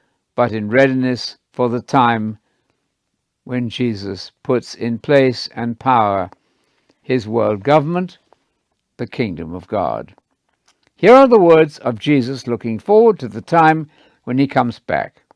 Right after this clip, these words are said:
He will say to those who have persisted, "Well done. You are a trustworthy servant. You have been faithful with the little I entrusted to you,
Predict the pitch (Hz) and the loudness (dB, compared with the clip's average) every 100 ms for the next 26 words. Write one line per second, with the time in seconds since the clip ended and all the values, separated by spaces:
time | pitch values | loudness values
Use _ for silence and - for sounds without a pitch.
0 | _ _ _ _ _ _ - - 78 151 | _ _ _ _ _ _ -20 -18 -4 2
1 | 156 131 127 147 147 131 123 110 127 113 | 2 2 2 4 4 2 -4 -4 -6 -6
2 | 160 156 - 147 135 110 _ _ _ _ | -4 -4 -4 0 0 -2 _ _ _ _
3 | - 107 156 233 220 196 117 - - - | -10 4 8 10 8 6 4 -2 -16 -20
4 | _ _ _ _ _ _ _ _ _ _ | _ _ _ _ _ _ _ _ _ _
5 | 131 131 123 113 - 175 160 - 143 139 | 2 6 6 4 4 4 4 -2 2 4
6 | 123 123 - 175 180 180 202 185 _ _ | 4 0 0 4 4 4 -8 -12 _ _
7 | _ _ _ _ _ _ 113 107 90 104 | _ _ _ _ _ _ -6 -4 -4 -6
8 | 98 160 156 160 - - 147 147 127 107 | -2 6 6 4 -2 -2 -2 -2 -4 -4
9 | 113 123 151 147 139 104 104 92 - 147 | -4 -2 -2 -2 -4 -2 -2 -2 -2 -2
10 | 127 117 - 151 151 147 147 | -2 -12 -8 -2 0 0 -2